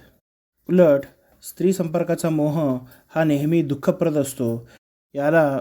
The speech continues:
उदाहरण देताना सुधींद्र तीर्थस्वामीजी रामायणातील वालीचे उदाहरण तसेच महाभारतामधील धर्मराजाचे उदाहरण देतात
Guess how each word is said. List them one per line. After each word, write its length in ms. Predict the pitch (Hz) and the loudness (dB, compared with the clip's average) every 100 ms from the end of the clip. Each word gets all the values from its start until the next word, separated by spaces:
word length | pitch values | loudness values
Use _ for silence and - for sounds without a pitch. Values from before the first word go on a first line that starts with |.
| - | -4
उदाहरण 380 | 143 160 170 156 | 0 2 0 0
देताना 520 | 147 156 151 139 127 123 - _ | -2 -2 0 -2 -4 -8 -20 _
सुधींद्र 400 | - 147 165 170 | -10 -2 0 0
तीर्थस्वामीजी 840 | 156 147 160 160 151 143 151 135 123 - - - | 0 -4 -2 -2 0 0 0 0 -2 -12 -20 -4
रामायणातील 640 | 139 151 165 160 151 165 | 0 2 2 0 0 0
वालीचे 420 | 151 139 156 151 | 2 2 2 0
उदाहरण 540 | 156 143 139 139 127 120 123 - - | 0 2 2 2 0 -2 -8 -20 -12
तसेच 440 | 147 - 170 147 - 143 | -10 -2 0 0 -6 -8
महाभारतामधील 840 | 143 160 151 151 147 143 151 131 127 - - - | 0 2 2 2 0 2 0 0 -4 -16 -20 -4
धर्मराजाचे 580 | 143 165 175 156 151 170 | 0 4 4 4 0 0
उदाहरण 380 | 143 147 151 | 2 2 4
देतात 400 | 143 135 131 120 | 0 0 0 0